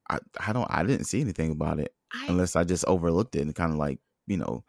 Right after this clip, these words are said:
Speaker 2: I
Speaker 1: 'cause, you know, they,
Speaker 2: feel
Speaker 1: they
Speaker 2: like
Speaker 1: always say they're gonna remake stuff and then, you know, they don't do it, or just kinda like, they, it's just, like, that one instance they said they're gonna remake it, and then you never hear anything about it.
Speaker 2: But, I mean, they remade,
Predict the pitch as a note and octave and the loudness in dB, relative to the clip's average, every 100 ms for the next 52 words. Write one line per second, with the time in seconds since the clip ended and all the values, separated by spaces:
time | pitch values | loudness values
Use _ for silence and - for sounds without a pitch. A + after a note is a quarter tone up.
0 | - A#3 A#3+ B3+ D#3+ D#3+ C4+ E4 D#4 B3 | -12 -2 2 6 8 6 2 -8 -4 0
1 | F3+ E3 E3 D#3 C#3+ B2 B2+ B2 F2+ G2+ | 6 8 8 4 4 4 4 4 4 4
2 | G#2 G2+ F2+ G#2 G2+ - F2 F2+ E2+ E2 | 6 4 2 4 4 4 -2 0 0 -2
3 | F#2 D#2+ E2 E2+ F#2+ E2 D2+ D#2 D2+ C2 | 0 2 2 2 0 0 0 0 0 0
4 | D2+ E2 D#2+ D#2+ - E2+ D#2 C#2 D2+ - | 0 0 0 -4 -4 -2 -2 -4 -4 -4
5 | D#2 E2 D#2+ E2 D2+ D#2 D2 E2+ C#2+ E2 | -4 -8 -4 -4 -2 -4 -2 -4 -2 -6
6 | - D2 - D#2 D#2 D#2 D2+ C#2 D2 D2+ | -6 -8 -6 -6 -2 -4 -4 -6 -6 -6
7 | D#2+ D2 C#2+ - - D2+ D#2 D#2 E2 E2+ | -4 -6 -6 -10 -8 -6 -4 -4 -4 -4
8 | D2 D#2+ D#2 D2+ D2 D2+ D#2+ - - - | -2 -2 -2 -2 -2 0 0 -2 -10 -8
9 | G#3+ G#3+ G#3+ G#3 G3+ F#3+ F#3+ G3+ F#3+ F#3+ | -4 -4 -4 -6 -6 -8 -8 -8 -8 -10
10 | F3+ E3+ | -10 -10